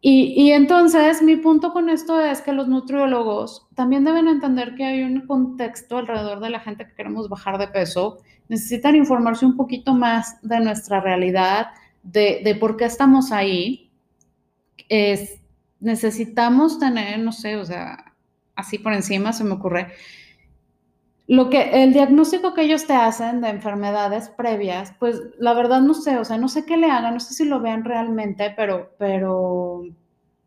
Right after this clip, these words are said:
deberían incluir un, un test psicológico. Sí debería ser un filtro, porque la gente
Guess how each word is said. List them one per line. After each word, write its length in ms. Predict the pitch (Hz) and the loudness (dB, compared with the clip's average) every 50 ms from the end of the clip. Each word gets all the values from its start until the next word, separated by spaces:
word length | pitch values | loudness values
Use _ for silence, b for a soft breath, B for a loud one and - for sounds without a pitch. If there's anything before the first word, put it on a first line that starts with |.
| _ _ _ _ _ _ _ _ _ _ - | _ _ _ _ _ _ _ _ _ _ -6
deberían 480 | - 226 247 226 254 254 262 262 254 285 | 0 2 2 4 4 4 6 6 6 6
incluir 500 | 311 302 311 302 294 277 269 277 277 285 | 6 6 4 4 4 4 2 2 2 2
un, 260 | 269 269 262 262 262 | 2 2 0 2 4
un 220 | 254 262 262 262 | 4 4 4 4
test 280 | - 240 233 240 240 - - _ _ | 2 -2 -2 -4 -4 -10 -18 _ _
psicológico. 760 | - - 254 247 - - 202 185 170 160 - 135 - _ _ _ _ _ _ _ _ _ _ _ _ _ _ _ _ _ _ _ _ _ - | -16 -12 -12 -12 -10 -10 -12 -12 -12 -12 -16 -20 -20 _ _ _ _ _ _ _ _ _ _ _ _ _ _ _ _ _ _ _ _ _ -14
Sí 180 | - - 277 | -6 0 2
debería 260 | 294 311 320 311 302 285 | 4 4 4 4 2 2
ser 160 | 294 294 285 | 2 2 2
un 120 | 285 269 | 2 0
filtro, 440 | 277 254 202 185 - - - - - | 0 -2 -4 -6 -6 -10 -14 -12 -10
porque 440 | - 214 202 - 208 196 196 196 - - | -10 -10 -6 -4 -4 -4 -4 -6 -6 -4
la 140 | 220 233 226 | -4 -4 -4
gente 500 | 233 - 269 277 285 277 277 - 330 | -4 -4 -2 0 0 0 2 0 0